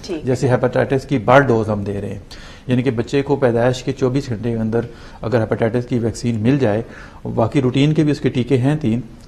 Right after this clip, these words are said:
Speaker 2: लेकिन पैदाइश के जितनी फ़ौरन बाद दी जाएगी इतना ही ज़्यादा उसमें chances हैं कि वो जो, अ, काला यरकान है उससे वो बच जाएगा।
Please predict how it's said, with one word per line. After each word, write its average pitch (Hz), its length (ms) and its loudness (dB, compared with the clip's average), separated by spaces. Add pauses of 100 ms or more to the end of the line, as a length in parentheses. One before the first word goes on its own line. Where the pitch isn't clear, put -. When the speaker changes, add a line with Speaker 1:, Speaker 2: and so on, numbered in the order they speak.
Speaker 2:
लेकिन 120 200 0
पैदाइश 127 400 2
के 139 100 -2
जितनी 131 220 -2
फ़ौरन 131 360 0
बाद 131 180 6
दी 120 320 -4
जाएगी 117 320 -2
इतना 156 340 -2
ही 131 160 2
ज़्यादा 117 300 2
उसमें 113 300 -2
chances 110 380 -4
हैं 110 160 -2
कि 113 60 -6
वो 110 260 -4 (340)
जो, 113 480 0
अ, 113 180 -2
काला 117 280 2
यरकान 113 440 2
है 113 140 0
उससे 117 280 -4
वो 107 200 -2
बच 101 220 -6
जाएगा। 98 320 -6